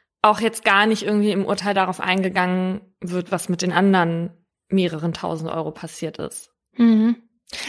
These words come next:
Speaker 2: Aber was ich im Bezug auf dieses ganze Geldthema so zumindest genauso merkwürdig finde, ist, dass so ein junger Student wie der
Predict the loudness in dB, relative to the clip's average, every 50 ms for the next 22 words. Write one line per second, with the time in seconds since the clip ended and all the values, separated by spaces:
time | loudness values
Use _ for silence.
0 | -4 0 4 4 4 4 2 0 0 0 -2 -8 _ _ -6 0 2 2 2 2
1 | 0 -2 -4 -4 -4 -4 -4 -4 -4 -4 -4 -4 -4 -2 0 2 2 2 0 -6
2 | -10 -4 0 2 4 4 4 2 0 0 2 4 4 4 2 2 0 0 0 0
3 | 0 -2 -4 -8 _ _ _ _ _ _ _ _ _ 0 2 4 6 6 6 4
4 | 0 -2 -6 -4 0 4 4 4 4 4 4 2 2 2 2 0 -2 -4 -4 -4
5 | -4 -4 -6 -6 -2 0 2 2 2 2 2 0 -2 -4 -4 -8 -12 -16 -20 -20
6 | -20 _ _ -2 -2 -2 0 0 2 4 6 6 6 6 4 4 2 2 2 0
7 | 2 4 4 2 2 0 0 0 0 -2